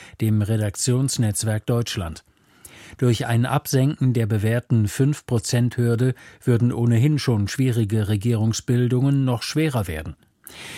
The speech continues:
Dagegen signalisierte die parlamentarische Geschäftsführerin der Linksfraktion Latendorf Zustimmung.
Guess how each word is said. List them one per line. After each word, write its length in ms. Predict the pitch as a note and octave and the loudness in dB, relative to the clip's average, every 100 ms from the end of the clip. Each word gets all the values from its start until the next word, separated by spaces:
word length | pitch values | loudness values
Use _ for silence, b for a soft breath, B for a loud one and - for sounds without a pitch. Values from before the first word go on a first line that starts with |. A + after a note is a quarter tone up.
| B - | B -4
Dagegen 520 | F#2+ G2+ A2+ A2+ A2+ | -2 0 2 2 2
signalisierte 920 | G#2 A2+ A#2 A2 G#2+ G2 B2 C3 B2 | 2 0 0 2 0 2 0 2 0
die 140 | A2+ | 0
parlamentarische 920 | G#2+ G#2+ G#2 G#2 F#2+ A2+ B2 B2+ B2+ | 0 0 0 0 0 -2 0 0 0
Geschäftsführerin 960 | A2 G#2+ C3 - - B2+ A2+ G#2+ A#2 B2+ | -2 -2 -2 -4 -2 0 0 0 2 2
der 120 | A2+ | 2
Linksfraktion 920 | G2+ A#2+ - - A2+ - - A#2 B2+ | 0 0 -2 -4 -6 -4 -2 0 2
Latendorf 800 | A2 A#2 - A2 G2 F#2 A2 - | 0 0 -2 -2 -2 -2 -2 -4
Zustimmung. 600 | - D#3 - G2+ E2 D#2+ | -2 -2 -2 -6 -6 -10